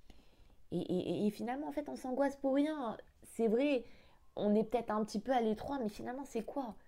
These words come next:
Bah, le Rav, il avait des fois de, il avait même pas de, des fois du pain de quoi,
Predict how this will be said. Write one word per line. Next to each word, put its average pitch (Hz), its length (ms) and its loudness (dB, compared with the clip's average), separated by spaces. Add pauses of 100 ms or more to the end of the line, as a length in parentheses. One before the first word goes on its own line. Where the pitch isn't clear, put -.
(280)
Bah, - 200 -4
le 196 160 4
Rav, 247 200 2
il 196 120 4
avait 175 100 2
des 185 100 2
fois - 140 -2
de, 208 160 0
il 175 140 4
avait 170 160 2
même 220 240 -4
pas 262 120 -2
de, 196 240 2
des 165 280 0
fois 247 180 2
du 180 160 0
pain 302 360 -2
de 208 100 2
quoi, 214 240 2